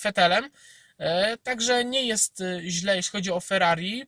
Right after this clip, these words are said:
Poprawki, które wprowadzono przed tym wyścigiem, działają, no bo coś jednak dały. Ferrari oba samochody wprowadziło do Q trzy wczoraj, co już naprawdę jest sukcesem, chociaż dziwnie to brzmi, jeżeli mówi się tak o zespole Ferrari,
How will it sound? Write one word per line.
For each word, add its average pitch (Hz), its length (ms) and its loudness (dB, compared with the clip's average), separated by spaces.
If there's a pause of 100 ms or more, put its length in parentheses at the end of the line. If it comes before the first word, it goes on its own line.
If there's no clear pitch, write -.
Poprawki, 220 600 0
które 202 220 -4
wprowadzono 196 680 0
przed - 320 -8
tym 202 180 -4
wyścigiem, 196 600 -4 (340)
działają, 208 840 4
no 190 180 -2
bo 196 340 2
coś 214 220 -4
jednak 196 200 -4
dały. 175 300 4
Ferrari 208 500 2
oba 185 320 2
samochody 185 420 -4
wprowadziło 175 480 -8
do 180 120 -6
Q 220 120 -12
trzy - 220 -2
wczoraj, 147 420 -2 (440)
co 196 140 -2
już 226 360 2
naprawdę 190 340 -4
jest - 180 4
sukcesem, 262 540 4
chociaż 185 240 -6
dziwnie 180 400 -2
to 156 100 -10
brzmi, 160 260 -4
jeżeli 165 280 -4
mówi 185 240 -2
się 180 140 -4
tak 185 120 -6
o 185 40 -4
zespole 185 320 -4
Ferrari, 220 460 4